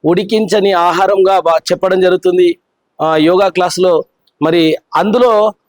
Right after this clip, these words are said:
అమృత ఆహారం అని చెప్పడం జరుగుతుంది. అమృత ఆహారం ఎలా ఉంటుంది అనేది మనం క్లియర్గా చూపిస్తాం ఇక్కడ. మరి ప్రతిరోజు కూడా యోగా మెడిటేషన్ తర్వాత మనము ఇలాంటి అమృతాహారాన్ని ఉదయాన్నే తీసుకోవడం వల్ల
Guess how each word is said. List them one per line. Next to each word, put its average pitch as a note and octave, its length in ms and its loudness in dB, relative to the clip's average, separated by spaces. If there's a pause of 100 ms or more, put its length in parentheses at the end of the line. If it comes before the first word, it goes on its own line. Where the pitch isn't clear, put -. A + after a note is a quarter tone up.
అమృత G#3+ 380 -2
ఆహారం G3+ 480 0
అని A3 100 0
చెప్పడం G3 400 -2
జరుగుతుంది. F#3 520 0 (400)
అమృత A3 280 0
ఆహారం A3 520 2
ఎలా F#3+ 220 2
ఉంటుంది G#3 640 0
అనేది F#3+ 320 0
మనం F#3 380 0 (360)
క్లియర్గా G3 640 2 (240)
చూపిస్తాం G3 500 -2 (120)
ఇక్కడ. F#3+ 300 -2 (400)
మరి E3 120 0
ప్రతిరోజు A3+ 500 0
కూడా G#3+ 380 2 (160)
యోగా G#3+ 320 0
మెడిటేషన్ G3+ 600 -2
తర్వాత G#3 380 0
మనము G3+ 500 0
ఇలాంటి A3 400 -2
అమృతాహారాన్ని G#3 1000 0
ఉదయాన్నే A3 440 0
తీసుకోవడం G3+ 520 -2
వల్ల G3 360 2